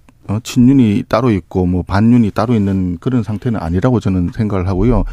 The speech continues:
누구나 지금 현재 우리 당 의원들은, 어, 그동안에 사실 문재인 정부 오 년 동안에 뭐 정치, 경제, 뭐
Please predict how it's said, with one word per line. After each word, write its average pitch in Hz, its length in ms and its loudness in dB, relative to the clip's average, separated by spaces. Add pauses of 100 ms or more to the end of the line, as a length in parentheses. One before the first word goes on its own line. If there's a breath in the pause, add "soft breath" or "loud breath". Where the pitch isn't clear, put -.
(280 loud breath)
누구나 131 420 2
지금 117 300 0
현재 120 240 4
우리 104 260 2
당 127 420 2
의원들은, 110 840 2 (440 loud breath)
어, 98 280 -2
그동안에 110 380 2
사실 107 260 -2
문재인 117 1040 4
정부 107 380 2
오 101 120 4
년 120 280 4
동안에 107 600 0 (360 soft breath)
뭐 92 300 0
정치, 101 800 0
경제, 98 600 2
뭐 90 420 -2